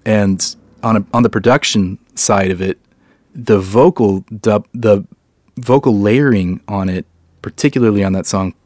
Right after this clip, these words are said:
Playing House and particularly on Tom Krell's guest spot, is incredibly sloppy. It's like, so much of the time when you're doubling vocals, you want it to be, you know, tight enough. All the vocal tracks are, you know, you know, you can hear consonants flamming and stuff like that.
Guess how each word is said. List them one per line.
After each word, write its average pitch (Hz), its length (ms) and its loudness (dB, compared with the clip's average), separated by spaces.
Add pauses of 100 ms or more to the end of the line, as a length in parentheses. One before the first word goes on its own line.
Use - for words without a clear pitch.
Playing 98 520 -2 (120)
House 98 280 -4
and 98 120 -4
particularly 101 520 0
on 90 200 -4
Tom 95 260 -4
Krell's 90 260 -8
guest 95 220 -6
spot, 87 280 -8 (120)
is 98 140 -6
incredibly 98 480 -2
sloppy. - 500 -10 (640)
It's - 480 -2
like, 98 460 -2 (380)
so 127 200 2
much 123 180 4
of 110 60 4
the - 60 0
time 101 140 0
when 95 100 0
you're 92 80 -4
doubling 92 320 -4
vocals, 92 380 -6
you 95 80 -10
want 92 160 -10
it - 60 -16
to - 80 -12
be, 92 260 -12
you 92 80 -8
know, 92 180 -12 (120)
tight 110 220 2
enough. 90 360 -6 (420)
All 127 160 2
the 113 60 0
vocal 104 260 2
tracks 98 320 -6
are, 90 320 -6
you 95 120 -12
know, 87 200 -12 (760)
you 98 120 -6
know, 90 80 -6
you 92 120 -8
can 98 100 -4
hear 87 120 -6
consonants 92 540 -4
flamming 101 440 0
and 92 100 -4
stuff - 220 -2
like 87 160 -6
that. 92 320 -4